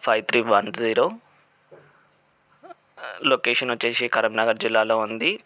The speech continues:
ప్రైస్ వచ్చేసి ఏడు లక్షల నలభై ఐదు వేలు. సేల్ టైర్స్ ఉన్నాయి,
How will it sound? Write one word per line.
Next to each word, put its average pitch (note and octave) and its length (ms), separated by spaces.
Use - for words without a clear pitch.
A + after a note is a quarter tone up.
ప్రైస్ A2 280
వచ్చేసి A#2 460
ఏడు A2+ 120
లక్షల A2+ 400
నలభై G#2 420
ఐదు G#2+ 100
వేలు. A2 420
సేల్ B2 340
టైర్స్ A#2 320
ఉన్నాయి, B2 440